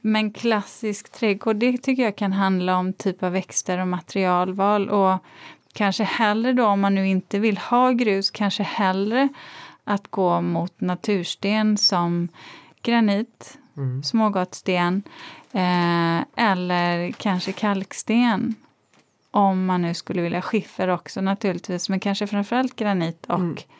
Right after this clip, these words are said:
Speaker 1: kalksten.
Speaker 2: Mm.
Speaker 1: Att man hade jobbat med det, för det hade vi faktiskt lite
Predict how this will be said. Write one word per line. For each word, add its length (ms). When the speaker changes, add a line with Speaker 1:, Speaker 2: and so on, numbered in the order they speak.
Speaker 1:
kalksten. 800
Speaker 2:
Mm. 380
Speaker 1:
Att 180
man 180
hade 160
jobbat 320
med 120
det, 120
för 100
det 80
hade 240
vi 120
faktiskt 400
lite 340